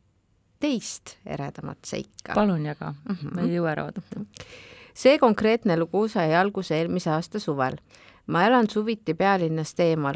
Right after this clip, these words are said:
Speaker 1: kaugel põldude vahel. See kõlab nii hästi. <laughs> Naabreid on ainult kaugelt kuulda, see kõlab veel paremini. <laughs> Ning nende majade katused eemalt näha. See on mu ideaalne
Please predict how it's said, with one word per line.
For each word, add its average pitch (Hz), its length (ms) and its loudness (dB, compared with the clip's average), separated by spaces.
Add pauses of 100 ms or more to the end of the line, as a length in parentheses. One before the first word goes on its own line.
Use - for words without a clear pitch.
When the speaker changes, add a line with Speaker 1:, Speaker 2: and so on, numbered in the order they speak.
Speaker 1:
kaugel 226 480 4
põldude 147 520 0
vahel. 160 380 -4
See 160 100 -8
kõlab 165 280 -6
nii 175 220 -6
hästi. 190 560 -10 (560)
<laughs> - 640 -6
Naabreid 247 380 6
on 190 120 4
ainult 208 220 4
kaugelt 196 380 4
kuulda, 185 280 2
see 175 140 2
kõlab 165 220 0
veel 151 120 2
paremini. 190 540 4 (680)
<laughs> - 720 -6
Ning 269 200 6
nende 262 240 6
majade 240 340 4
katused 185 480 0
eemalt 170 320 4
näha. 175 140 4 (220)
See 226 120 8
on 214 80 6
mu 214 100 8
ideaalne 214 1000 8